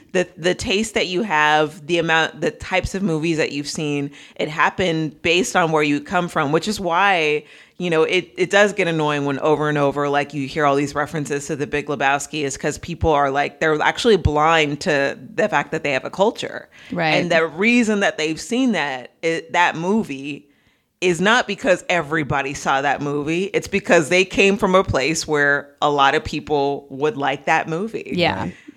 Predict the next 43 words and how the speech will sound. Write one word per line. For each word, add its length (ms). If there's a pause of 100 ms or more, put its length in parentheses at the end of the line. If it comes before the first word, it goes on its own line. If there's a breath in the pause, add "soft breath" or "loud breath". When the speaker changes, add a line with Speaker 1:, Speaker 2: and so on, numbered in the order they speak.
(140)
Speaker 1:
And, 640
and 160
so, 640
but 160
I, 160 (260)
I 100
like, 460 (340)
I 80
guess 220
I, 300
I, 20 (120)
part 200
of 60
what 120
I 60
like 320
about 340
this 220
discussion 760 (320 loud breath)
is 540
a 60
lot 160
of 60
times 260
when 80
people 340
find 380
out 180
what 200
I 100
don't 400
know, 400
when 160
Black 320
people 240
find 280
out 140
what 140
I 100
don't 380
know, 340 (360 loud breath)
they're 140
like 380